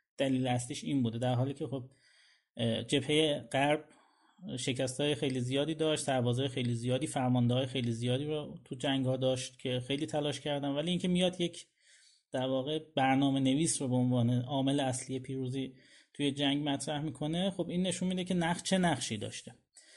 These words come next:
سال‌های بعد از جنگ مشخص شد که آقای تورینگ،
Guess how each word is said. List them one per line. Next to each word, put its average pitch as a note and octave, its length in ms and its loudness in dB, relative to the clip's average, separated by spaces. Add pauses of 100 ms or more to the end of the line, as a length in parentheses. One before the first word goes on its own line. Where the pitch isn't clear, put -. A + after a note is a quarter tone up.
(200)
سال‌های A#3+ 460 8
بعد A3 260 4
از G#3 200 2
جنگ G3 320 2
مشخص F3 440 -2
شد F#3 220 -6
که F#3 140 -4
آقای E3 640 0
تورینگ، D3+ 440 -2